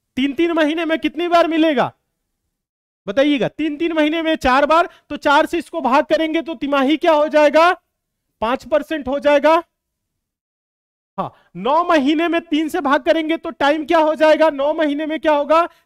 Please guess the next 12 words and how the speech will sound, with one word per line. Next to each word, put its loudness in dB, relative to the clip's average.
तीन 2
तिमाही 0
होगा। 0
कितना -2
है? -4
ये -6
तिमाही -2
है, -4
तो -14
तीन -4
तिमाही -2
होगा। 0